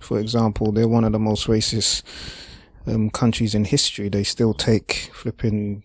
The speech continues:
slavery tax from the likes of Ivory Coast and Senegal and those kind of countries. So for a regular, um,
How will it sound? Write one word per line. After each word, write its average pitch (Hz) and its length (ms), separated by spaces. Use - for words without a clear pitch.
slavery 120 460
tax - 380
from 101 200
the 101 100
likes 104 340
of 107 140
Ivory 104 260
Coast - 460
and 98 320
Senegal 107 640
and 101 160
those 101 160
kind 101 240
of 95 60
countries. 113 440
So 104 320
for 107 440
a - 20
regular, 107 560
um, 67 520